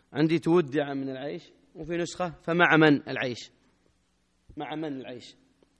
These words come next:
يقصد أن البركة في الشيوخ. الآن فعلًا القبيلة إذا ذهب شيوخهم الكبار،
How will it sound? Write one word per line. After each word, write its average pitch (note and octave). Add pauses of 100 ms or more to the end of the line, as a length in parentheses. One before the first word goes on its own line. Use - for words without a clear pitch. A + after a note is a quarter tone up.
(380)
يقصد F#3
أن F#3
البركة E3+
في D#3
الشيوخ. F3 (420)
الآن G#3+
فعلًا D#3+
القبيلة F3+
إذا D3
ذهب D3+ (400)
شيوخهم D#3+
الكبار، C3